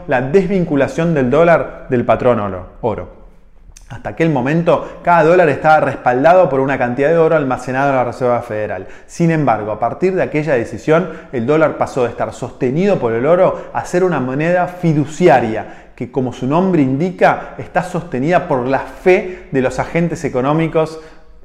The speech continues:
en el dólar como depósito de valor. Sin embargo, esta fe podría destruirse ante la impresión masiva de dólares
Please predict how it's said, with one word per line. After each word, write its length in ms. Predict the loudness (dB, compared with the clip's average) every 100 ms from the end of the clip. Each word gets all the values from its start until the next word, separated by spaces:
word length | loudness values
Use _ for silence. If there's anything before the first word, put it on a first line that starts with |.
| -14
en 160 | -6 -2
el 180 | 0
dólar 600 | 2 4 6 4 2 -10 -4
como 260 | -2 -2
depósito 920 | -2 0 -2 0 -4 -2 -4 -6 -18 -8
de 160 | -4
valor. 380 | -4 -4 -6 -12 -18 -10
Sin 220 | -2 0
embargo, 680 | 4 6 6 4 2 -2 -4
esta 280 | -4 0 -2
fe 520 | 2 2 2 -4 -4
podría 380 | -2 0 4 6
destruirse 1120 | 4 0 0 4 6 4 2 0 -2 -2 -12 -4
ante 240 | -2 0 0
la 60 |
impresión 460 | 0 -4 0 0 2
masiva 460 | -2 -2 2 4
de 140 | 6 6
dólares 580 | 4 4 4 0 -6